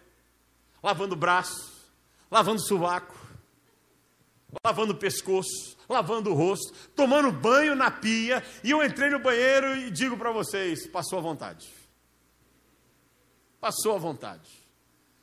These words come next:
E eu fui perguntar para alguém que estava lá, o que, que eles estão fazendo? Do lado do banheiro existia a sala de oração.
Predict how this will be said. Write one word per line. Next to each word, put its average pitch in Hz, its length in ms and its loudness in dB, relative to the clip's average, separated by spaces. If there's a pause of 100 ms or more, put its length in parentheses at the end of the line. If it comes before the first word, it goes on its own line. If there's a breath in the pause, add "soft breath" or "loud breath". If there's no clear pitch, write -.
(380 soft breath)
E 254 60 0
eu 311 80 4
fui 294 120 -2
perguntar 262 500 2
para 247 160 2
alguém 196 320 4
que 185 60 -10
estava 214 260 0
lá, 226 80 2
o 240 60 2
que, 311 100 -14
que - 80 -12
eles 277 140 -6
estão 240 240 2
fazendo? 160 540 -2 (840)
Do 254 120 0
lado 294 420 6
do 262 100 -2
banheiro 247 380 4
existia 240 400 -2
a - 20 -2
sala 208 300 0
de 190 60 -4
oração. 220 520 -4